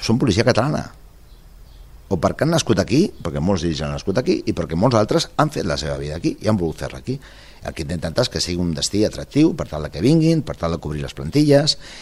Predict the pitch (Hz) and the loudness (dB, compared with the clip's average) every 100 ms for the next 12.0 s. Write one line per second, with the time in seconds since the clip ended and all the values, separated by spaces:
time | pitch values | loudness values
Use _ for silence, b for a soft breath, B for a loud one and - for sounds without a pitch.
0 | B 107 80 80 85 139 143 76 78 87 | B -4 -2 -2 0 2 2 0 -2 -2
1 | 113 90 87 - 76 69 67 71 143 160 | -2 -2 -2 -4 -6 -6 -6 0 0 0
2 | - B B - 69 78 80 101 156 - | -6 B B -4 -2 0 2 4 4 2
3 | 76 - - - 71 73 85 87 - B | -2 -8 -8 -6 -6 -6 -6 -8 -10 B
4 | B B - - 98 80 85 101 92 76 | B B -4 2 4 4 6 6 4 0
5 | 90 82 78 73 95 95 151 185 202 143 | -2 -2 -6 -4 -4 2 4 4 2 0
6 | 110 82 73 65 58 58 58 62 - 62 | 0 0 -2 -6 -6 -6 -6 -10 -10 -12
7 | - 117 170 160 92 101 87 82 - 110 | -2 4 4 4 0 -2 -2 -4 -2 -2
8 | 107 85 87 - - - B B B B | -2 -4 -6 -6 -8 -10 B B B B
9 | - 98 92 90 - 85 - 151 - 170 | -2 0 0 -2 -2 0 4 4 4 2
10 | - - 65 67 - 82 82 80 85 78 | 2 -4 -12 -10 -8 -6 -4 -4 -4 0
11 | 107 165 190 269 B B B - 85 | 4 6 4 2 B B B -6 -2